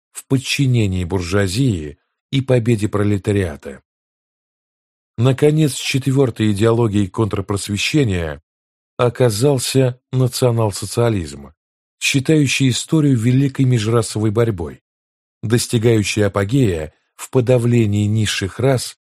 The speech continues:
и победе арийцев. Гуманитарная революция стала исторической вехой в снижении насилия и одним из достижений, которыми может гордиться человечество.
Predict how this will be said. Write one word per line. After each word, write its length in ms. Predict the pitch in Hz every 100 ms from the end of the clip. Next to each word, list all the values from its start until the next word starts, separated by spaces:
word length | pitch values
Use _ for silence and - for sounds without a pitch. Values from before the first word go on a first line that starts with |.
| _ _ _
и 100 | 139
победе 500 | 123 117 101 95 90
арийцев. 580 | 95 90 78 - - - _ _ _ _ _ _ _ _
Гуманитарная 800 | 101 117 120 120 - 120 104 101
революция 840 | 98 98 110 143 123 - 85 76 - _ _ _ -
стала 480 | - - 156 151
исторической 760 | 131 - 131 131 - 110 - 110
вехой 340 | 113 139 139
в 80 | 120
снижении 500 | - 117 113 117 120
насилия 720 | 127 131 - 87 73 67 - _ _ _ _
и 160 | 120 127
одним 560 | 120 107 113 98 85 -
из 160 | 104 92
достижений, 840 | 104 - 107 95 143 107 85 76 _ _ _ _
которыми 580 | 127 123 156 147 135 127
может 340 | 117 104 95
гордиться 440 | 98 92 92 -
человечество. 840 | 85 101 104 90 - - - 71